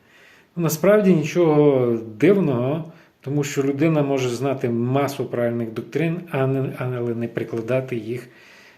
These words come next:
е, до реальності, до, е, с-, до себе, до свого, е, народу. І,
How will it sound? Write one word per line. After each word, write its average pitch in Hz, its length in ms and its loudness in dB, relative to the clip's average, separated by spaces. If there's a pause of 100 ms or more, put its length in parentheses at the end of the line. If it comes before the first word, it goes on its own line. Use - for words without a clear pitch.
(160)
е, 117 60 -10
до 139 280 6
реальності, 135 680 4 (120)
до, 117 260 0 (500)
е, 107 100 -14
с-, - 460 -16
до 143 160 2
себе, 131 440 -2
до - 200 -10
свого, 127 500 -4 (420)
е, 120 40 -16 (260)
народу. 131 640 0 (680)
І, 127 500 2